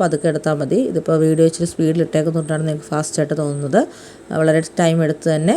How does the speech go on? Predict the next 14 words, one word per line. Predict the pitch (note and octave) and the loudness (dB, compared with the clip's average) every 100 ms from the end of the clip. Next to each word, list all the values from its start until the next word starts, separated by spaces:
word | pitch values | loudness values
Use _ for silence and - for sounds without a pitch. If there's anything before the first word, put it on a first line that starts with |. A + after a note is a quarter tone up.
| F4 | 2
കറക്റ്റായിട്ടൊന്ന് | F#3 E3 - - D#3 D3 C#3+ D3 | -2 -2 -4 2 2 2 -4 -4
എടുത്ത് | C#3 - E4 - - | -6 0 0 0 -8
അത് | D#3 D3+ | -6 -4
ചെയ്യുക. | - - - | -4 -2 0
ഇനി | A3+ A#3 | 4 4
നമുക്ക് | A3 A3 | 4 4
താഴത്ത് | G#3 G3 G#3 A#3 | 4 2 4 6
വരുമ്പോൾ | F#3 E3 E3+ | 6 4 0
ഒരു | E3+ | 4
ചെറിയ | G3 F#3+ G#3 G#3 | 2 4 2 2
പീസ് | F3+ - | 2 0
എക്സ്ട്രാ | F3+ - - F3+ | 0 0 2 4
ആയിട്ട് | D3+ C#3+ | 4 0
വരും. | - | -6